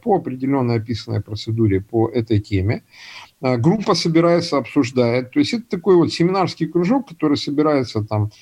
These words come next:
э, с той, м, очередностью, с которой они сами себе определяют. А, и задача лидера — это не быть, э, оценщиком, э,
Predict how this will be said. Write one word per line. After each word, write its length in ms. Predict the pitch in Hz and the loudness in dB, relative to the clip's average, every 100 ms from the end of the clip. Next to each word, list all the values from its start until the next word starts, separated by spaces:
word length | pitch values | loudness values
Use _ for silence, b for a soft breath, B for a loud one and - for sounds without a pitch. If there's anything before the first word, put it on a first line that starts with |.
| B B B B - | B B B B -2
э, 220 | 117 113 | 0 0
с 100 | - | -2
той, 320 | 196 196 180 | 2 4 4
м, 480 | 143 - 123 117 117 | 0 -4 -4 -2 -2
очередностью, 720 | 143 - 180 185 160 131 107 120 | -2 -4 2 2 4 2 0 -2
с 80 | |
которой 400 | - 147 165 147 | -2 -2 0 0
они 120 | 139 135 | 0 -2
сами 260 | - 139 | -2 -2
себе 300 | 110 135 139 | -2 0 0
определяют. 760 | 135 156 160 185 240 233 180 - B B B _ 151 | 0 -2 0 0 2 2 0 -4 B B B _ -4
А, 400 | 135 135 131 131 131 | -2 0 2 0 -2
и 320 | 180 180 170 | 0 4 4
задача 560 | 127 127 160 208 208 175 | 2 0 2 0 2 0
лидера — 580 | 180 220 190 175 160 147 | 2 2 2 4 4 2
это 240 | 165 151 151 | -2 0 2
не 180 | 151 165 | 4 4
быть, 540 | 190 262 262 - - | 4 2 0 -10 -4
э, 400 | 147 131 120 117 123 _ _ _ _ | 0 2 2 0 -6 _ _ _ _
оценщиком, 960 | 143 - 196 196 170 165 - 139 123 113 B B B B _ | -4 0 2 2 0 -2 0 -2 -2 -8 B B B B _
э, 300 | - 113 113 | -2 0 0